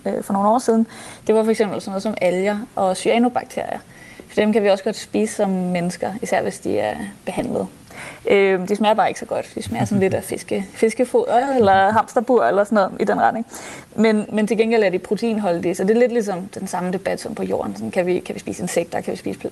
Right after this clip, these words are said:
øh, alger i stedet for nogle af de større, mere komplicerede planter? Og, øhm, så jeg tror, man vil have en blanding. Altså, man vil,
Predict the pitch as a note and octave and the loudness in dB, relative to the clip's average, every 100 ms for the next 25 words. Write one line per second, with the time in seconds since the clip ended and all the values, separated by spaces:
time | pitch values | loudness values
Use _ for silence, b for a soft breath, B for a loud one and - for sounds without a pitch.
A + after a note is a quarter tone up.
0 | - G3 G3 G3+ G3+ - - F#3 F#3 F#3 | -6 -4 -4 -6 -8 -6 -2 2 2 0
1 | - - - F#3 - B B B F#3+ F#3+ | -2 -4 -2 -6 -6 B B B 0 2
2 | F3 - - D#3+ F3+ F3+ F#3+ F#3 G#3+ G#3 | 0 -2 0 4 4 2 0 -2 -4 -4
3 | - - - F3+ F#3+ F#3+ B B B B | -2 -2 0 -4 -4 -8 B B B B
4 | B - G#3+ G#3 G3+ G3 G3 G3 - - | B -2 2 4 4 2 2 -2 -4 -18
5 | - - - - A#3+ A#3+ A#3+ A#3 A3+ A3 | -20 -20 -6 2 2 2 0 4 2 4
6 | A3 - A3 G#3+ G3+ E3+ F#3+ A3 G3+ G3+ | 0 2 0 2 2 0 0 0 -2 0
7 | G3+ G3+ | 2 4